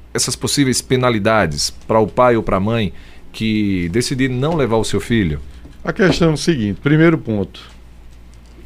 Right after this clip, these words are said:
Speaker 2: questão da obrigatoriedade dos pais vacinar os filhos. Tá no artigo quatorze, né, do eca, do Estatuto da Criança e do Adolescente.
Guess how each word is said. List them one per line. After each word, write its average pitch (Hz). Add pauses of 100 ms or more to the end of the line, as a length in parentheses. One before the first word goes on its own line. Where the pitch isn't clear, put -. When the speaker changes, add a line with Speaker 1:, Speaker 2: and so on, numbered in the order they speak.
(200)
Speaker 2:
questão 135
da 147
obrigatoriedade 131
dos 120
pais 123
vacinar 127
os 120
filhos. 95
Tá 117
no 127
artigo 123
quatorze, 123 (400)
né, 117 (1300)
do 113
eca, 110 (1400)
do 113
Estatuto 120
da 123
Criança 117
e -
do 123
Adolescente. 120